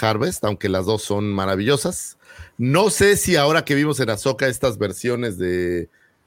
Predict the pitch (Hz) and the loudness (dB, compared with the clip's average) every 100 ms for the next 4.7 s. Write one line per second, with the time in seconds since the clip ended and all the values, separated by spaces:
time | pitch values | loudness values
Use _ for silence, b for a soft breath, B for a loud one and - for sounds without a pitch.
0 | _ - - 123 131 139 - 131 127 - | _ -10 -2 0 0 -2 0 2 2 0
1 | 110 113 113 113 117 113 110 117 117 143 | -4 0 0 0 0 2 2 0 0 0
2 | 175 156 - 117 107 104 143 143 139 135 | 0 -2 -2 0 -2 0 -2 0 -2 0
3 | 147 139 - 117 123 - 139 - - - | 0 -2 -6 -6 -4 -4 -4 -6 -6 -6
4 | 151 - 120 127 120 - 120 | -6 -8 -4 -4 -4 -4 -4